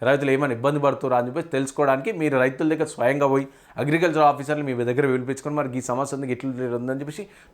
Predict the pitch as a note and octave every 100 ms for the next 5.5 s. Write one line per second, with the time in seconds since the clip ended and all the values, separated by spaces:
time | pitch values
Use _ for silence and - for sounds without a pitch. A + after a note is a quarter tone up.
0 | - D3 F#3 G3+ F3+ F3+ A#3 G3 E3 E3
1 | D#3+ D3+ E3 G3 E3+ C#3 G#2+ C#3+ E3+ G3
2 | F3+ E3+ G3+ E3 D#3+ F3 E3+ D#3 B2+ A2+
3 | G#2+ F#2+ - _ _ _ D#3+ F#3+ F#3+ F3
4 | D3+ D#3+ E3+ D#3+ E3+ D#3 D3+ D3 B2 C3
5 | D#3 D#3 D#3 D#3+ E3